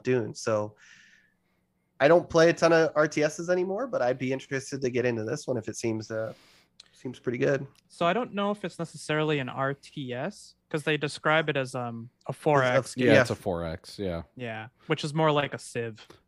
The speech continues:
Speaker 3: The
Speaker 2: Civ is a four X game.
Speaker 3: The original Dune game was an, uh, R T S, completely based off of, uh, the old Command and Conquer engine.
Speaker 2: Really?
Speaker 3: Yeah.
Speaker 2: I'd never
Speaker 1: Hmm.
Speaker 2: played it.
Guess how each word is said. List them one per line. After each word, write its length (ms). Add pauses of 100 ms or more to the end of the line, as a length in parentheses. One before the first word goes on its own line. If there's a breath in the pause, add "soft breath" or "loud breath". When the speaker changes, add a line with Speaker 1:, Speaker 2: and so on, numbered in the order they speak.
Speaker 3:
The 80
Speaker 2:
Civ 180
is 100
a 60
four 300
X 240
game. 400
Speaker 3:
The 180
original 720
Dune 640
game 600
was 420
an, 260 (100)
uh, 320
R 200
T 220
S, 320 (460)
completely 720
based 360
off 300
of, 340 (100)
uh, 300
the 160
old 500
Command 300
and 120
Conquer 480 (560)
engine. 340
Speaker 2:
Really? 440
Speaker 3:
Yeah. 200
Speaker 2:
I'd 160
never 180
Speaker 1:
Hmm. 80
Speaker 2:
played 220
it. 160